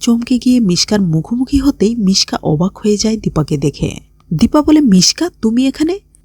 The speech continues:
দীপার মুখে মিশকা নাম শুনেই চমকে যায় রূপা। রূপা ভাবে, "তাহলে এই মিশকা এখনো আমাদের পিছু ছাড়েনি?" সাক্ষ্যদেব বলে, "মিসেস সেনগুপ্ত, আপনি ওকে চেনেন?"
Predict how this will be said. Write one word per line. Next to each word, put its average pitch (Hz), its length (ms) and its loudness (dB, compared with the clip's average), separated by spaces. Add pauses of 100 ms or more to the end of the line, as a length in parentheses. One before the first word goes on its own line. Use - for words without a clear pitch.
দীপার 277 320 4
মুখে 311 240 4
মিশকা 214 360 2
নাম 302 120 2
শুনেই 247 340 2
চমকে 247 400 -2
যায় 220 180 2
রূপা। 143 400 0 (260)
রূপা 165 240 -2
ভাবে, 156 280 -2
"তাহলে 202 340 0 (100)
এই 220 160 4
মিশকা 196 540 -2
এখনো 233 320 0
আমাদের 202 380 2
পিছু - 260 0
ছাড়েনি?" 226 440 2 (320)
সাক্ষ্যদেব 277 500 0
বলে, 294 140 4
"মিসেস 254 300 2
সেনগুপ্ত, 185 460 0 (140)
আপনি 202 260 0
ওকে 233 160 -2
চেনেন?" 202 400 2